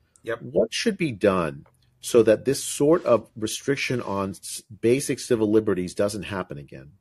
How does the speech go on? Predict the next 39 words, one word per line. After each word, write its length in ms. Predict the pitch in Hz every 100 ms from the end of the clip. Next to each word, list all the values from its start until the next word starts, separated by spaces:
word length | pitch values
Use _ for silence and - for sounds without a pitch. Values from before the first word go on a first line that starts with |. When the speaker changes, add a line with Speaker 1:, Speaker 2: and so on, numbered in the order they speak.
| _
Speaker 2:
What, 240 | 120 123
what, 220 | 143 165 - 175 123
what, 160 | 113 -
what 240 | 147 165
do 60 | 156
you 100 | 151
hope 220 | 139 -
to 80 | 90
get 160 | 95
out 160 | 92 95
of 60 | 90
this 120 | 82
case 340 | - 95 85
so 140 | - 87
that 180 | 87
there's, 180 | 92 82
Speaker 1:
Yeah. 280 | 80 - -
Speaker 2:
um, 320 | 87 82 80 -
so 100 | 98
that, 300 | 82 _ 101
so 160 | - 92
that, 260 | 95 - _ - - _ -
uh, 240 | 104 90
we 140 | 87 98
don't 280 | 113 113 98
have 200 | 107 92
a 60 |
repeat 500 | 82 87 - 135 113
of 160 | - 69
this 360 | 78 73 - - _ _ -
or 100 | 87
continuation 720 | 90 113 104 90 95 - 87
of 100 | 73
this 300 | 85 - - -
Speaker 1:
Yeah. 160 | -
Speaker 2:
censorship 500 | - 110 90 90 95
industrial 360 | 87 80 - 73
complex? 540 | 78 73 65 - - _ _ _ _ _ -
Speaker 1:
So 200 | -